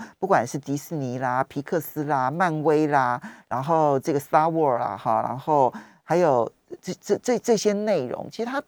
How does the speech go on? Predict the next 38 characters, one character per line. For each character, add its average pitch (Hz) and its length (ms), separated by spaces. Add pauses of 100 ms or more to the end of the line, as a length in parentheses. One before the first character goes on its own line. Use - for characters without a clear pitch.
(640)
它 311 80
的 294 100
内 285 140
容 180 160
实 170 80
在 175 120
太 - 320
丰 170 280
富 160 280
了 - 100
哈。 - 260 (760)
你， 156 180
你 185 80
刚 247 100
刚 294 60
在 311 180
讲 - 220
的 120 80
时 - 180
候 123 240
哈， 127 200 (100)
我 151 80
就 196 180
很 160 140
深 196 220
刻 196 120
的 139 120
做 147 200
了 117 80
一 - 80
番 127 220
自 - 180
我 120 240
反 - 220
省， - 340
这 - 80
样 - 120 (100)
子。 - 240